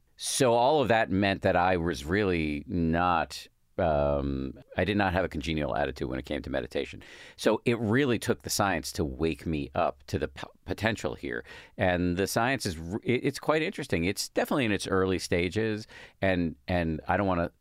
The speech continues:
overstate it, but I, I think it's safe to say that the data strongly suggests that short daily doses of meditation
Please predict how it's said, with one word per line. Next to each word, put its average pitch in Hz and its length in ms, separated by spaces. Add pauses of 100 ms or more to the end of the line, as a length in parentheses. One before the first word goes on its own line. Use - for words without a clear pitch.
(360)
overstate 131 640
it, 135 160
but 117 200
I, - 180
I 135 80
think 165 140
it's 131 120
safe 123 180
to 95 100
say 95 200
that 85 180 (560)
the 98 120
data 101 600 (200)
strongly 131 580
suggests 69 540
that 87 200
short 104 400
daily 92 300
doses 78 360
of 73 100
meditation 67 720